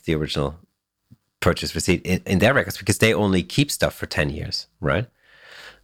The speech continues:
Um, so then eventually some other department found it. They sent it to me. Then I had to, they actually sent the actual thing to me. And then they went like, "Oh, you have to verify it." Um, so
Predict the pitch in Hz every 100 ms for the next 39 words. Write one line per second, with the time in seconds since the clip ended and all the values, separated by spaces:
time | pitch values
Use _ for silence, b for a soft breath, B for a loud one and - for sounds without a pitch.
0 | _ 101 98 98 95 - 120 160 170 131
1 | 127 - 98 - 113 113 98 95 87 -
2 | 80 76 85 - _ _ 95 - 131 135
3 | 80 80 98 117 120 110 101 - _ _
4 | _ 123 113 156 - 160 - 135 180 113
5 | 117 - 170 - 80 92 - B B B
6 | - 131 170 170 - 107 131 127 123 131
7 | 123 113 113 110 110 110 95 82 - 107
8 | 101 - 110 107